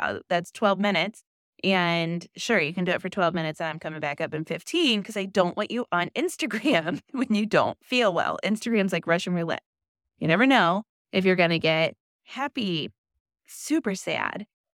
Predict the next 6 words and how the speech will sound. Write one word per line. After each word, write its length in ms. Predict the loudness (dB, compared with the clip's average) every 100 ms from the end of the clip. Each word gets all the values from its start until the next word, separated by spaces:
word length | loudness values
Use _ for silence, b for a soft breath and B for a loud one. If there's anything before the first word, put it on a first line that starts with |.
| 0
inspiring, 1080 | 0 0 -8 -6 -2 2 4 2 0 -2 -6 _ _ _
divisive, 920 | 2 4 4 0 2 4 4 0 -6 _
political, 840 | -4 0 2 2 4 8 8 6 2 _ _ _ _
just 240 | -4 -4 0
newsworthy, 840 | 4 6 4 4 4 4 4 -2
sports, 680 | 0 6 6 6 2 -10 -16